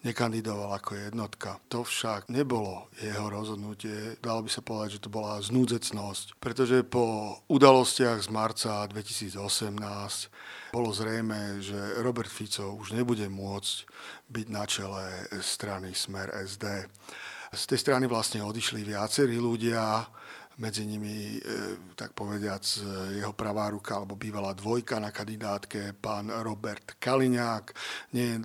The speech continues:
tam ani pán Glváč. Takže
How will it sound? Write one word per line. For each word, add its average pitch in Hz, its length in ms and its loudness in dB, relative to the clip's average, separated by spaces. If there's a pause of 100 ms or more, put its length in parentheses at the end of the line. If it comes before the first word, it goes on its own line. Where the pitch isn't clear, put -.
tam 110 240 -2
ani 104 320 -6
pán 101 320 -6
Glváč. 123 640 6 (480)
Takže 120 480 2